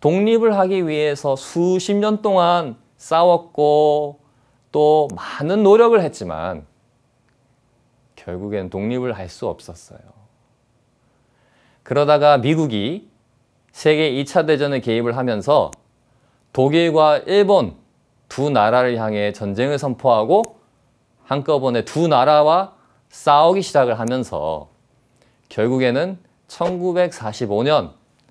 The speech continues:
팔월 십오 일이 미국이 일본으로부터 항복을 받아낸 날인데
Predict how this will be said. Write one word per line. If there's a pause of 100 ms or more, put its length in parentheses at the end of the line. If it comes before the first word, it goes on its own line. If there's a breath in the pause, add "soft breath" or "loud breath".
(420)
팔월
십오
일이 (480)
미국이 (240)
일본으로부터
항복을
받아낸
날인데